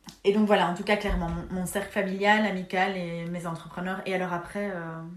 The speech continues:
last but not least, soi-même, quoi.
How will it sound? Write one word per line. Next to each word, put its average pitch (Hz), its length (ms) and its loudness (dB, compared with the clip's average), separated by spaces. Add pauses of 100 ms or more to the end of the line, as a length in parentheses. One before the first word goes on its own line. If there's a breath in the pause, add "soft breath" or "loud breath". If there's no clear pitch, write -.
(380)
last 185 240 -4
but 185 140 -8
not 185 80 -6 (160)
least, 202 380 -6
soi-même, 185 540 -6
quoi. 165 240 -10